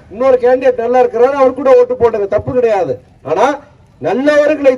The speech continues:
தேர்ந்தெடுக்கும் இந்த அரசியல் கலாச்சாரம் கண்டிப்பா வரணும். இவன் நம்மளுடைய வேட்பாளர் இருக்கட்டும், நம்முடைய பழனியாண்டியா இருக்கட்டும், நல்ல ஒரு வேட்பாளர், சட்டமன்ற உறுப்பினர், நல்லா செஞ்சிருக்கிறார், இந்த தொகுதிக்கு செஞ்சிட்டு இருக்கிறாரு.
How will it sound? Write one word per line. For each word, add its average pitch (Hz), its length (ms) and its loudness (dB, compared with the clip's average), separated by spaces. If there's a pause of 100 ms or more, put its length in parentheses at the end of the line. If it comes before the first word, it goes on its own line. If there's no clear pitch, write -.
தேர்ந்தெடுக்கும் 233 640 0
இந்த 196 200 -8
அரசியல் 240 400 -2
கலாச்சாரம் 196 500 -4
கண்டிப்பா 175 400 -4
வரணும். 131 320 -10 (320)
இவன் 180 160 -4
நம்மளுடைய 247 440 2
வேட்பாளர் 247 360 2
இருக்கட்டும், 185 340 -4
நம்முடைய 175 280 -4
பழனியாண்டியா 202 480 -4
இருக்கட்டும், 180 400 -8
நல்ல 196 120 -4 (120)
ஒரு 196 120 2
வேட்பாளர், 196 400 -2
சட்டமன்ற 196 440 -2
உறுப்பினர், 180 360 -4 (420)
நல்லா 202 180 2 (100)
செஞ்சிருக்கிறார், 233 500 -2
இந்த 170 120 -6
தொகுதிக்கு 202 300 0
செஞ்சிட்டு 196 300 -6
இருக்கிறாரு. 175 380 0